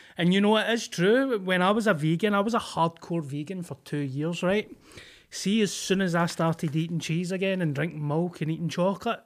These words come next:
that's when I get fucked. It wasn't being a vegan that fucked me.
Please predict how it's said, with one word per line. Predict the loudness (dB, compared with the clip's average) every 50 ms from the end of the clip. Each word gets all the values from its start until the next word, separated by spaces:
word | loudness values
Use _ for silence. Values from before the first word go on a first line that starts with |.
| _
that's | -4 -2 -2 -2 -2 -2
when | -2 0
I | 0 -2
get | -2 -6 -8
fucked. | -6 -6 -6 -6 -8 _ _ _ _ _ _ -20 -20 -20 _ _ _
It | -6 -4
wasn't | -2 0 0 0 0
being | 0 0 2
a | 2 2
vegan | 0 0 -2 -2 -2 -4 -4
that | -6 -8
fucked | -8 -10 -10 -10 -8 -6
me. | -6 -6